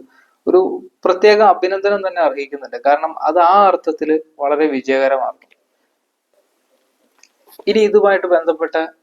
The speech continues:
വിവാദത്തിലേക്ക് കിടക്കാം. ഇതിന്റെ പ്രശ്നം ഇതാണ്.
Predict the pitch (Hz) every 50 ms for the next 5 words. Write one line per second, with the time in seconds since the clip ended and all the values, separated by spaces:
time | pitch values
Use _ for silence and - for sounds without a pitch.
0 | _ - 139 143 147 147 160 160 160 165 165 165 165 170 165 160 160 160 151 131
1 | 120 113 - - - - _ _ _ _ _ _ _ _ _ _ _ _ _ _
2 | _ _ _ _ _ _ - - 170 165 160 175 175 175 180 - 180 - - 160
3 | 143 127 120 117 107 107